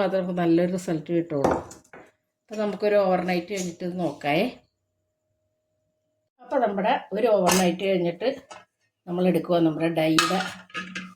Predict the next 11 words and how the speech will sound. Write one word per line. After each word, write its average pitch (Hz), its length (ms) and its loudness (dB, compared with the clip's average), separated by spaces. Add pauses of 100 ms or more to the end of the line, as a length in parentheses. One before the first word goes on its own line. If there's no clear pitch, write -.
(120)
ഒരു 170 140 0 (480)
പൊസിഷൻ 190 480 -6
കണ്ടല്ലോ 160 340 0
എല്ലാവരും, 151 380 -4 (260)
ഉണ്ടോ? 160 180 -4 (520)
എന്തൊരു 185 440 2
ബ്ലാക്ക് 160 380 0
കളറാണ് 156 460 0
നോക്കണേ. 151 300 -4 (880)
അപ്പം 185 200 -6 (400)
ഇതൊക്കെ 233 300 -4